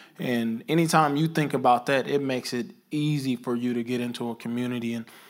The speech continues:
go out and thank those people. And when they come up to you and tell you they appreciate everything you do, you say, "No, man, I appreciate you sitting in those stands when it's three feet of snow out and, uh, I'm sitting on the sideline under a coat and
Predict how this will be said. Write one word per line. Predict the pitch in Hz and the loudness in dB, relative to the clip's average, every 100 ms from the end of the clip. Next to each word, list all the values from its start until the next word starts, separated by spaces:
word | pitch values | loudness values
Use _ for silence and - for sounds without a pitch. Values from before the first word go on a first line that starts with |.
| - 185 139 | -18 -6 2
go | 139 | 6
out | 123 120 | 6 6
and | 117 | 2
thank | - 135 123 | -2 -2 2
those | 127 127 127 | 2 2 0
people. | 135 127 127 123 | -2 -2 -2 -2
And | 120 - - - - | -6 -10 -20 -20 -2
when | 139 131 | 0 4
they | 143 151 | 4 4
come | 156 143 | 4 2
up | 139 131 | 2 2
to | 135 | 0
you | 151 143 | 2 2
and | 127 | 4
tell | 139 127 | 4 4
you | 135 139 127 - - - | 4 2 2 -2 -20 -2
they | 143 | 2
appreciate | 143 143 135 - 127 127 | 4 4 0 4 4 4
everything | 127 127 131 131 | 2 0 -2 0
you | 156 | 0
do, | 131 | 0
you | 123 131 | -2 -2
say, | - 113 | -4 -6
"No, | 120 117 | -4 -4
man, | 117 117 | -4 -4
I | 127 | -2
appreciate | - 123 110 113 143 | -2 -2 -2 -2 -2
you | 135 | 0
sitting | - 117 | 0 0
in | 117 | 0
those | 117 110 | -2 -2
stands | - 139 135 120 110 - - | -2 0 0 -2 -4 -8 -10
when | - 123 | -8 -6
it's | 113 110 - | -4 -6 -8
three | - 139 | 0 0
feet | 123 131 | 2 0
of | 120 | 0
snow | - 139 127 | 0 2 4
out | 120 117 | 4 2
and, | 127 117 - - - _ - | -2 -10 -12 -20 -20 _ 2
uh, | 131 123 | 4 6
I'm | 139 147 | 4 4
sitting | - 127 | 2 2
on | 127 | 2
the | 123 | 2
sideline | - 147 131 127 127 | 4 6 6 4 2
under | 127 120 | 2 0
a | |
coat | 117 156 127 123 | 4 6 6 4
and | 120 117 | -4 -6